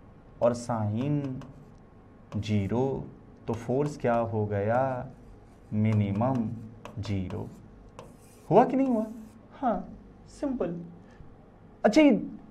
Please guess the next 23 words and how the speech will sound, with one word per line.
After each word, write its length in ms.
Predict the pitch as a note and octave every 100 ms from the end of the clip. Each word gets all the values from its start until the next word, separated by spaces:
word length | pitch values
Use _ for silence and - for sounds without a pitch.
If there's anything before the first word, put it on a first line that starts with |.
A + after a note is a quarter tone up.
| -
हो, 460 | D#3+ C#3+ - - - - - - -
अच्छा, 140 | G3 -
आपके 360 | F3+ G#3+ G#3+
दिमाग 320 | B3 A#3 A#3
पे 60 | A#3
आएगा, 160 | A#3 C4+
"सर 240 | C4+ C#4 - - - -
हम 200 | A#3+ C#4 A#3+
एल 200 | G3 A3
को 140 | A3+
बी 220 | A3 A3+
के 140 | A#3+ C4
क्रॉस 300 | A#3+ B3+ B3
ही 160 | C4
क्यों 180 | A#3+ B3
रखें?" 280 | A3+ - A#3 - - - - -
क्योंकि 200 | A3+ D4
जब 220 | A#3+ C4+
फोर्स 340 | - A#3+ C#4+ C4
इस 100 | -
पर 140 | C4+
परपेंडिकुलर 760 | C4 F#3+ E3+ G3 B3 D4 C4 A3
लगेगा, 720 | E3 - - - - D3+ D#3